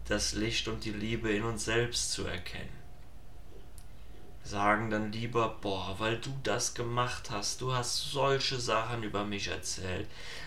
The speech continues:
Was für eine Frechheit, wie kannst du nur solche Lügen über mich erzählen?“ Halten wir lieber daran fest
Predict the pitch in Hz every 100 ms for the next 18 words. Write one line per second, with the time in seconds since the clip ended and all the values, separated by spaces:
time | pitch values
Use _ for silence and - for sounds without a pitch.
0 | - - 127 135 - 135 113 120 117 101
1 | - 110 120 123 - 98 95 95 - 110
2 | - 120 127 127 - 123 120 117 117 113
3 | 113 123 110 120 117 98 95 95 98 98
4 | - - - - - - - - - -
5 | - - - - - - - - - -
6 | - - - - - - - - - -
7 | - - - - - - - - - -
8 | - 98 92 104 101 110 107 107 104 107
9 | 117 120 123 123 - - -